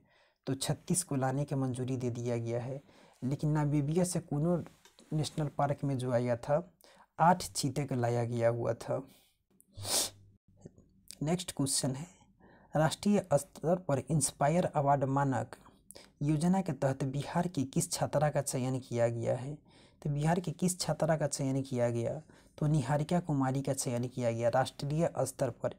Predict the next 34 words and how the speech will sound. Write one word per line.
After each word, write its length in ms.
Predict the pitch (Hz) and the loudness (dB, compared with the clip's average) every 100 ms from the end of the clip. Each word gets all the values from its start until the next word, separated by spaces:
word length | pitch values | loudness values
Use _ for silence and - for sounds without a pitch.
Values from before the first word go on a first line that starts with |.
| - | -2
इंस्पायर 580 | 156 - - 151 175 170 | 0 0 0 2 2 2
अवार्ड 440 | - 135 143 143 | 2 2 2 2
मानक 420 | 135 127 139 - | 0 0 -2 -4
योजना 320 | 120 131 117 | -4 -2 -2
के 140 | 117 117 | -4 -4
तहत 400 | 139 120 120 - - - - - - _ - | -2 -2 -4 -10 -20 -20 -20 -20 -20 _ -6
किसका 300 | 151 - 196 | -4 0 0
चयन 280 | 180 147 143 | 0 0 0
किया 240 | - 127 | -2 -2
गया? 200 | 120 120 | -2 -4
तो 120 | - | -2
निहारिका 480 | 139 131 131 123 139 | -2 0 0 0 -2
कुमारी 400 | 120 127 117 120 | -2 0 0 0
का। 220 | 120 120 - - - - - - _ - - - | -2 -4 -4 -20 -20 -20 -20 -20 _ -20 -20 -4
शिक्षक 380 | 190 185 - 202 | -2 0 0 2
दिवस 440 | 143 123 131 135 - | 2 2 2 0 0
दो 100 | 139 | 0
हज़ार 300 | 135 139 143 | 0 2 2
बाईस 360 | 127 143 175 - | 4 2 2 -2
के 140 | 131 | -6
अवसर 500 | - 127 123 - 139 | -2 -2 0 -2 -2
पर 220 | - 117 | -2 -6
यानी 220 | 127 131 | -4 -4
कि 140 | 135 139 | -4 -2
कब, 240 | 165 165 151 | -2 -2 -4
तो 60 | |
पाँच 400 | - 156 175 180 | -4 0 0 0
सितंबर 640 | 156 135 120 131 123 135 | -2 -4 -4 -4 -2 -2
को 180 | 139 120 | -2 -6
बिहार 460 | 123 135 - 151 156 | -4 -6 -2 -2 -2
के 120 | 139 | -6
कितने 400 | 135 147 - 175 | -4 -4 0 0
शिक्षकों 580 | 180 127 - 123 131 123 | 0 -6 -4 -6 -4 -6
को 240 | - 120 | -4 -6